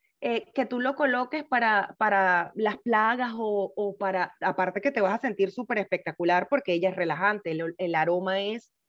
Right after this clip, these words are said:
delicioso, el de la lavanda, para, para este triple beneficio. Es una bendición. Tenemos el peppermint o la menta, que también es conocido por su capacidad para ayudar a aliviar el malestar estomacal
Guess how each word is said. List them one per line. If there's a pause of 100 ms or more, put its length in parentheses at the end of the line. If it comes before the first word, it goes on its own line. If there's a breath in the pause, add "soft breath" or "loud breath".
delicioso, (260)
el
de
la
lavanda, (340)
para,
para
este
triple
beneficio. (520)
Es
una
bendición. (380 soft breath)
Tenemos
el
peppermint (280)
o
la
menta, (160)
que
también
es
conocido
por
su
capacidad
para
ayudar (140)
a
aliviar
el
malestar
estomacal